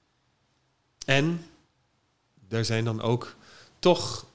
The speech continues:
het nodig dat er van die Boeddha-figuren die onder die boom toch zitten, die dat allemaal aanschouwen en die de, ja, diepere betekenis van het allemaal mogen zien.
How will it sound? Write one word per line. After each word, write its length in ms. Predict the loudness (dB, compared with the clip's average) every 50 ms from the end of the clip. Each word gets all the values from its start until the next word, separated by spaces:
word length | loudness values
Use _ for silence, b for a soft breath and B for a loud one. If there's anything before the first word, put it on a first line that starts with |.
| _
het 100 | -10 -4
nodig 360 | 0 0 2 2 0 -2 -2 -4
dat 160 | -4 -4 -4
er 60 | -4
van 140 | -6 -4 -4
die 80 | -4
Boeddha-figuren 720 | -4 -2 0 2 2 2 0 -2 -6 -6 -4 -4 -2 -2 -2
die 140 | -4 -4 -4
onder 140 | -4 -4
die 100 | -4 -4
boom 300 | -2 -2 0 0 -2 -2
toch 180 | -6 -6 -6 -4
zitten, 320 | -4 -4 -4 -6 -8 -8
die 100 | -8 -8
dat 160 | -6 -6 -6 -6
allemaal 280 | -4 -4 -2 -2 -4
aanschouwen 720 | -4 -4 -4 -4 -4 -4 -4 -6 -6 -4 -4 -4 -6 -6 -8
en 100 | -10 -10
die 140 | -10 -8
de, 240 | -8 -8 -6 -8 -8 -8
ja, 220 | -8 -8 -8 -8 -6 -6
diepere 280 | -6 -6 -4 -4 -6
betekenis 480 | -6 -6 -8 -8 -8 -8 -8 -10 -12 -10
van 120 | -10 -12
het 100 | -12 -10
allemaal 280 | -10 -10 -10 -10 -10 -10
mogen 440 | -10 -12 -12 -14 -14 -16 -18 -18 -18 b b b b b b b b b b b b b b
zien. 520 | -10 -6 -4 -4 -4 -6 -8 -10 -14 -18